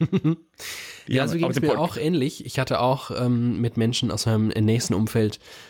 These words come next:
Speaker 1: ähm, äh, darüber gesprochen und, äh, gesagt, hier, äh, wollen wir das zusammenschauen? Und so, ach du, brauche ich jetzt nicht. Also wenn das mal läuft, kann ich das auch gucken, aber so, so, äh. Und dann haben wir es zusammen geschaut, ich glaub, die zweite Folge.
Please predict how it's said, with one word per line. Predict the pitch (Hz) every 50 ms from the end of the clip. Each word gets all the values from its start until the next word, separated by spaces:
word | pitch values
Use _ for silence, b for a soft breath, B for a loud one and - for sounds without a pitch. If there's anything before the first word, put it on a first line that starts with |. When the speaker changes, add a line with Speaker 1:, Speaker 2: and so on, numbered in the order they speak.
| B B B
Speaker 1:
ähm, | - - 107 104 104 104 104 104 101 101 101 101 101 104 104 104 104 98 98 98 95 -
äh, | - - - - 69 64 -
darüber | 104 104 101 107 104 104
gesprochen | 107 - - 107 101 107 110
und, | - - 98 95 92 - - - B B B B B B B B -
äh, | - 98 92 87 87 87 87 - - - - - -
gesagt, | - 53 - - - - 110 104 107 98 92 -
hier, | - 127 127 123 120 110 - 104 82 -
äh, | 92 101 82 - - - - -
wollen | 98 90 - - 101 101
wir | 101
das | 101 95 -
zusammenschauen? | - 104 98 107 117 127 127 - - 113 113 113 107
Und | 92 -
so, | - 110
ach | 95 95
du, | - - 113 113 117 107 90 - - - B B B B B B B B B B
brauche | - 101 104 110 117 120
ich | 110 - -
jetzt | 107 - - 113
nicht. | 110 117 127 - - - -
Also | 110 107 107 110 107 104 101 95 92 95
wenn | 98 104 104 104
das | 110 107 -
mal | - 107 107 104
läuft, | 101 104 107 110 117 120
kann | 101 104
ich | 107 107
das | 110 101 101
auch | 95 -
gucken, | - 113 110 - 120 95
aber | 73 98 98 101 98
so, | 107 107 113 107 101
so, | 101 101 110 117 110 85 76 98 117 127 123
äh. | - B 131 B B B B
Und | 117 113
dann | 113 101 -
haben | 165 208 220 202
wir | 196
es | 185
zusammen | - 156 151 147 151 151
geschaut, | 139 - - 139 131 120 117
ich | -
glaub, | - 107 -
die | 117 110
zweite | - - 120 135 139 -
Folge. | - - 127 117 117 107 98 104 131